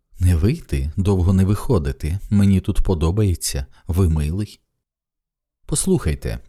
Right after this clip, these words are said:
я спрямував на неї свою сигарету, — «не змушуйте мене знову вас одягати. Я втомлений,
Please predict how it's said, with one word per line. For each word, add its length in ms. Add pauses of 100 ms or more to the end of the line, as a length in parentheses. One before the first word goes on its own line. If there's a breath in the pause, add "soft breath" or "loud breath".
(100)
я 280
спрямував 640
на 100
неї 260
свою 320
сигарету, — 640 (180)
«не 140
змушуйте 520
мене 280
знову 380
вас 300
одягати. 600 (400 loud breath)
Я 120
втомлений, 760